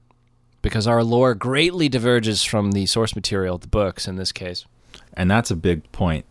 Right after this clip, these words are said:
Speaker 2: into what Gabe has to say.
Speaker 1: It is a large thorn in the side
Speaker 2: throughout the whole podcast.
Speaker 1: of how I feel about this, yeah. So let's just say, uh, at this point that this show <laughs> should be considered an entirely separate entity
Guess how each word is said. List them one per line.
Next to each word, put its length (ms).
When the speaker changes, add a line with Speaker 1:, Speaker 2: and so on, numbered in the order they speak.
Speaker 2:
into 340
what 180
Gabe 220
has 220
to 60
say. 300
Speaker 1:
It 100
is 80
a 80
large 520
thorn 400
in 100
the 80
side 640
Speaker 2:
throughout 440
the 100
whole 420
podcast. 600
Speaker 1:
of 100
how 120
I 80
feel 220
about 280
this, 280
yeah. 200
So 280
let's 360
just 200
say, 320
uh, 40
at 340
this 140
point 380
that 160
this 240
show 480
<laughs> 280
should 240
be 100
considered 500
an 120
entirely 460
separate 420
entity 440